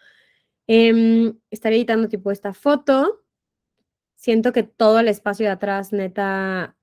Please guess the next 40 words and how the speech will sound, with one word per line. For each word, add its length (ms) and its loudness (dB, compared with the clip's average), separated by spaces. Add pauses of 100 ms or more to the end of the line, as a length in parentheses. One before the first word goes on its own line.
(100)
es 160 -12
un 100 -2
espectáculo. 640 -2
Entonces, 420 -6
quiero 240 2
que 180 -4
ellos, 600 2 (540)
por 140 -2
más 180 2
que 60 -2
están 180 -2
adent-, 480 0
en 240 0
un 140 0
espacio 300 -2
y 20 2
están 240 -6
chiquitos, 500 -6
quiero 180 -2
que 100 -4
también 260 -2
ellos 220 2
estén 320 -6
resaltando. 560 -6
Entonces, 420 -8
aquí 240 -2
sería 400 2
otro, 400 -2 (120)
que 80 -20
donde 200 -8
le 100 -4
pico, 460 -4 (760)
em, 720 0
background. 580 2 (1120)
Lo 140 -20
voy 140 0
a 40 2
hacer 220 0
más 260 -2
oscuro. 580 2